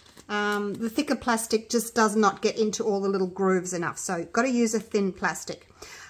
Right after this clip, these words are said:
Um, and the only thing I did differently was... Um, the gaps between the sea glass, I made them bigger. So instead of having gaps that,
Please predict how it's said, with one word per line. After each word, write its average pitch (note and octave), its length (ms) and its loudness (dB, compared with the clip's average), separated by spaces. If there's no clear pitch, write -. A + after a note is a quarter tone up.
Um, C4+ 260 10
and C#4+ 140 8
the D4 100 10
only E4+ 200 8
thing D#4 180 4
I C4+ 100 8
did A#3 220 2
differently C4 600 2
was... A#3+ 420 4
Um, A3 320 4
the A#3+ 100 6
gaps B3+ 540 4
between C4 580 2
the C4 100 2
sea C4 360 0
glass, C4+ 540 6
I B3 80 4
made A#3 320 4
them A3 140 4
bigger. F#3+ 240 4
So A3 160 0
instead A3+ 220 2
of - 60 -2
having C4 280 2
gaps - 320 0
that, - 220 2